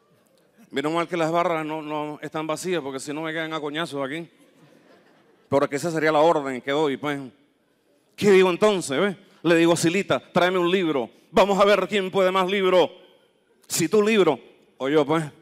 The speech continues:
me traen el libro." Y me le quedo viendo, pues, Silabario Angelito. Ese fue el libro que ella de-, decidió traerme, pues.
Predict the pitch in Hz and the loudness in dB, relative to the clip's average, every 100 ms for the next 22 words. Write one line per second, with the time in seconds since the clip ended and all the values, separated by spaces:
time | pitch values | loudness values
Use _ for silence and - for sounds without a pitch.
0 | _ _ _ 127 135 143 156 143 160 147 | _ _ _ -8 -4 -2 -4 -6 -6 -6
1 | 113 - _ _ _ _ _ _ _ _ | -12 -18 _ _ _ _ _ _ _ _
2 | _ _ _ _ _ - 156 151 147 143 | _ _ _ _ _ -10 -6 -4 -2 -2
3 | 151 147 151 139 117 110 123 - 147 139 | -2 0 -2 -4 -6 -4 -6 -4 -2 0
4 | 139 151 160 151 143 147 - 104 - _ | 0 -2 -4 -4 -4 -6 -6 -12 -14 _
5 | _ _ _ _ _ _ _ _ _ _ | _ _ _ _ _ _ _ _ _ _
6 | _ - - 165 165 160 160 147 147 143 | _ -12 -10 -8 -6 -6 -6 -6 -4 -2
7 | 143 139 120 131 143 135 139 147 143 123 | -4 -4 -6 -10 -6 -8 -6 -6 -6 -8
8 | 123 | -10